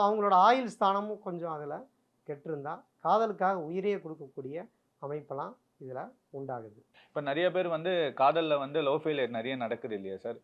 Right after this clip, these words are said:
Speaker 2: இவங்களுக்கு ஏதாச்சும் பரிகாரம்லாம் இருக்கா?
Speaker 1: காதல்ங்கிறது சும்மா இந்த ஜென்மத்துல வரக்கூடிய தொடர்பா அது கண்டிப்பா இருக்காது.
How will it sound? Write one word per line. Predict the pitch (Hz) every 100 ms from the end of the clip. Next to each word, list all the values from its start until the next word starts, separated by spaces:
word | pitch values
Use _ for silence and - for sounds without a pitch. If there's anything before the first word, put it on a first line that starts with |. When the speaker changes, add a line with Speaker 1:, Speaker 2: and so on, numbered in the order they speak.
| -
Speaker 2:
இவங்களுக்கு | 147 170 156 147
ஏதாச்சும் | 165 156 139
பரிகாரம்லாம் | 147 180 160 147 131
இருக்கா? | 113 - 95 95 _ _ _ _ _ _ _ _ _ _ 175
Speaker 1:
காதல்ங்கிறது | 196 226 226 185 160 160 262 - _ _ _
சும்மா | _ - 202 214 226 226
இந்த | 185 214
ஜென்மத்துல | 180 202 233 233 214 185
வரக்கூடிய | 180 202 170 175 233 - - -
தொடர்பா | 185 202 180 196
அது | 175 165
கண்டிப்பா | 151 160 180 156 208 _ _
இருக்காது. | 143 160 160 139 113